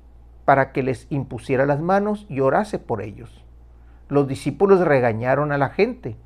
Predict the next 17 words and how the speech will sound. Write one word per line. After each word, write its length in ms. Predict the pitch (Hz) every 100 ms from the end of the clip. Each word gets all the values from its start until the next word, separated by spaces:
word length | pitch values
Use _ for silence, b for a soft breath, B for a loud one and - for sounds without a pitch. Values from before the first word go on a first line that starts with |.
| b b -
pero 200 | 165 160
Jesús 420 | 165 - 277 277
les 220 | 156 117
dijo: 380 | 110 107 - 107 - b b b b - -
"Dejen 420 | 139 143 160 151
a 60 |
los 220 | 151 147 156
niños 540 | 208 202 120 110 - - - b b b -
y 100 | 175
no 200 | 185 294
les 280 | 311 302 -
impidan 640 | 170 151 - 247 294 285
que 140 | 185
se 120 | 240 120
acerquen 440 | 139 110 - 113
a 80 | 107
mí, 280 | 104 110